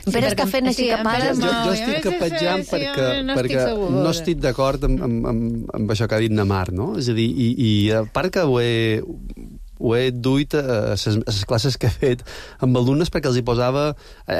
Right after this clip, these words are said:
Speaker 3: aquella expressió tan, tan dita, no? Que una imatge val més que mil paraules, no?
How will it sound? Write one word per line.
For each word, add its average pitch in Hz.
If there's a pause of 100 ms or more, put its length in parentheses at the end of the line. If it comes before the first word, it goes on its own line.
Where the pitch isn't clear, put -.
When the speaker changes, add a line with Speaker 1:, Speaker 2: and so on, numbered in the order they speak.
Speaker 3:
aquella 127
expressió 117
tan, 107
tan 101
dita, 123
no? 127
Que 127
una 120
imatge 113
val 123
més 107
que -
mil 107
paraules, 101
no? 131